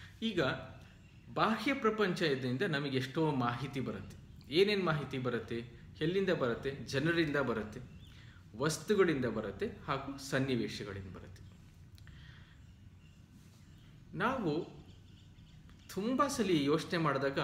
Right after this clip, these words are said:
ಬಾಹ್ಯ ಪ್ರಪಂಚ ಏನ್ ಮಾಹಿತಿ ಬರುತ್ತೋ ಅದಕ್ಕೆ ಪ್ರತಿಕ್ರಿಯೆ ಮಾಡ್ಬಿಡ್ತೀವಿ.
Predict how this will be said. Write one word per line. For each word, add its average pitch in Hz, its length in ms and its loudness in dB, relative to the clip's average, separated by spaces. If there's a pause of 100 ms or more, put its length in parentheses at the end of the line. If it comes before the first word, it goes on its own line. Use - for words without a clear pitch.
(480)
ಬಾಹ್ಯ 196 420 4
ಪ್ರಪಂಚ 185 540 0
ಏನ್ 180 380 4
ಮಾಹಿತಿ 175 420 2
ಬರುತ್ತೋ 156 400 2
ಅದಕ್ಕೆ 156 320 0
ಪ್ರತಿಕ್ರಿಯೆ 151 600 0
ಮಾಡ್ಬಿಡ್ತೀವಿ. 110 560 -4